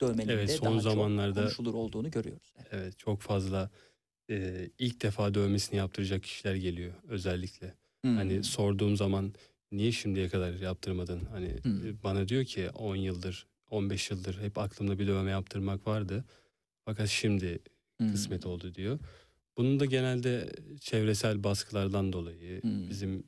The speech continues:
Speaker 2: kültürümüzde çok bir, e, yeri olmadığı için, e,
Speaker 1: Öyle
Speaker 2: dö-,
Speaker 1: zannedildiği
Speaker 2: dövme
Speaker 1: için bunlarda
Speaker 2: günahtır.
Speaker 1: bile varmış
Speaker 2: İşte dövme
Speaker 1: yani.
Speaker 2: abdest geçirmez gibi
Speaker 1: Hmm.
Speaker 2: sözler olduğu için.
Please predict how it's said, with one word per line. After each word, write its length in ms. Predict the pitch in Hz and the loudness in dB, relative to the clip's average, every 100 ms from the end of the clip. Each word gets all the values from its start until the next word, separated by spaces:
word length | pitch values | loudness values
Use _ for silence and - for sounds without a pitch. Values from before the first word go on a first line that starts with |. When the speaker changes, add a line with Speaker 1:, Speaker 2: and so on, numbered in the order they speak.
| - - | -16 -6
Speaker 2:
kültürümüzde 640 | 101 - 98 98 95 98 | -4 -2 0 2 2 -2
çok 300 | - 98 - | -2 -6 -6
bir, 240 | 95 92 - - | -6 -6 -8 -10
e, 80 | 107 | -8
yeri 460 | 92 92 95 98 | -6 -6 0 0
olmadığı 420 | 98 95 95 92 120 | 2 0 0 0 -2
için, 320 | - 104 104 - _ _ _ _ _ - | -2 -6 -8 -14 _ _ _ _ _ -18
e, 20 | - - 104 | -16 -8 0
Speaker 1:
Öyle 140 | 139 110 | 2 2
Speaker 2:
dö-, 40 | |
Speaker 1:
zannedildiği 460 | 101 120 120 107 104 | 2 2 4 2 4
Speaker 2:
dövme 320 | 120 117 120 | 4 4 2
Speaker 1:
için 180 | 113 117 | 2 4
bunlarda 260 | 113 135 | 4 4
Speaker 2:
günahtır. 180 | 127 117 | 2 2
Speaker 1:
bile 140 | 120 156 | 4 4
varmış 320 | 156 123 113 | 4 2 2
Speaker 2:
İşte 160 | 104 | 2
dövme 80 | 117 | 4
Speaker 1:
yani. 160 | 110 120 | 4 2
Speaker 2:
abdest 460 | 113 104 113 104 - | 0 -2 -2 0 2
geçirmez 500 | 101 107 104 101 95 | 2 2 4 4 2
gibi 340 | 95 92 90 | 0 0 0
Speaker 1:
Hmm. 100 | - - - - - - - - _ _ _ _ _ 98 | 0 -2 -8 -12 -14 -18 -20 -20 _ _ _ _ _ _
Speaker 2:
sözler 480 | - - 101 98 98 | -16 -4 -2 -2 -2
olduğu 280 | 98 98 110 | -2 -2 0
için. 360 | 127 - 123 | -2 -2 -6